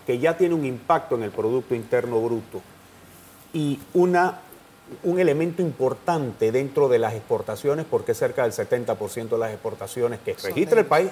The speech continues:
Speaker 1: son de la minera. Tenemos que verlo bajo esa realidad. El contrato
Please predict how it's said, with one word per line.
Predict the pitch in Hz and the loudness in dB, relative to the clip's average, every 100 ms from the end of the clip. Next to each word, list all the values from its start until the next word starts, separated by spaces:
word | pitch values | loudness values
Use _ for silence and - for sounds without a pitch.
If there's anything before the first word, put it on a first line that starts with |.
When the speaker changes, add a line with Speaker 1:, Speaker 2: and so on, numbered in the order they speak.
| - - | -6 -6
Speaker 1:
son | 117 | -2
de | 98 | -4
la | |
minera. | 95 87 - - - - - - - - - | -4 -12 -18 -20 -20 -20 -20 -20 -20 -14 2
Tenemos | 151 180 190 | 4 4 2
que | 139 | 4
verlo | 143 147 151 | 6 6 4
bajo | 127 117 123 139 | 4 0 2 2
esa | - 143 | 2 -4
realidad. | 113 110 104 98 92 90 - - - | -2 -2 -2 -2 -6 -10 -14 -20 0
El | 151 | 0
contrato | 151 147 160 190 196 247 | 2 2 4 4 4 0